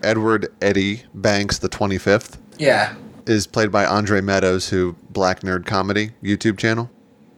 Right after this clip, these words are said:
Speaker 2: Oh, okay.
Speaker 1: You should subscribe to it if you're a listener because it's really entertaining,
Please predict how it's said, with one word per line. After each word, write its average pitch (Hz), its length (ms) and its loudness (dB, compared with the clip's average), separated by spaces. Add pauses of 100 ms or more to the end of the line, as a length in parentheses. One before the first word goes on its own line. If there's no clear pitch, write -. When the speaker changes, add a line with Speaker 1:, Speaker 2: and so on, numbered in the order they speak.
(120)
Speaker 2:
Oh, 143 580 2
okay. 120 360 0 (500)
Speaker 1:
You 113 100 -4
should 131 180 0
subscribe 131 420 0
to 104 160 2
it - 180 0
if 95 180 -6
you're 95 160 4
a 92 60 4
listener 98 340 2
because 90 380 0
it's - 340 -4
really 165 180 2
entertaining, 104 500 -2